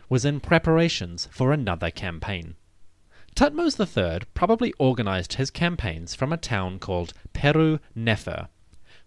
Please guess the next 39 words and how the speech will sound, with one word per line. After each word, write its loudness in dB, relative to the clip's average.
The 2
name 4
Peru 6
Nefer 0
literally 4
means -4
good 4
travels 0
or 0
bon 2
voyage. 0
So 4
it's 0
a 4
auspicious 2
place 0
to -2
start 0
your -4
campaigns -4
from, -8
I -10
think, -12
right? 0
The 0
town 4
of -2
Peru 4
Nefer -2
goes 2
by 2
another 2
name, -6
or 0
at -2
least -2
it -10
used -2
to. -10